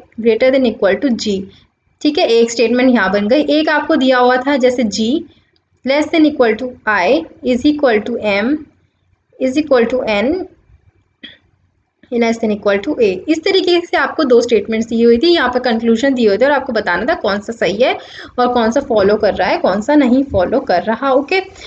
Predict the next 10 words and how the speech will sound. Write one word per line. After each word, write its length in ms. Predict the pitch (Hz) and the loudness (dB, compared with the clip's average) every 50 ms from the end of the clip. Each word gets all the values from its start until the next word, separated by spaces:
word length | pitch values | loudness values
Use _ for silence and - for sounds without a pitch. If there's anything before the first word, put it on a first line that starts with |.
| - - _ - | -20 -16 _ -2
फिर 160 | - 415 427 | 0 0 2
आपका 220 | 392 359 359 - 392 | 0 0 0 0 0
सिलोजिज्म 600 | 392 381 311 302 320 330 320 339 330 339 359 370 | 0 2 2 4 4 4 2 0 0 0 0 0
के 140 | 359 370 370 | 0 0 -2
तीन 300 | 359 - 320 311 359 381 | 0 2 2 2 2 2
क्वेश्चंस 520 | 381 349 254 226 233 - 269 262 262 262 330 | 2 2 0 0 0 0 0 -2 0 0 0
है, 60 | 330 | -2
थ्री 280 | 320 - - 339 359 381 | -2 0 0 2 2 2
क्वेश्चंस 560 | 370 - 285 269 269 - 330 311 311 311 - | 2 2 0 0 0 0 0 0 0 -2 -2
में 200 | 330 330 330 311 | -2 0 0 0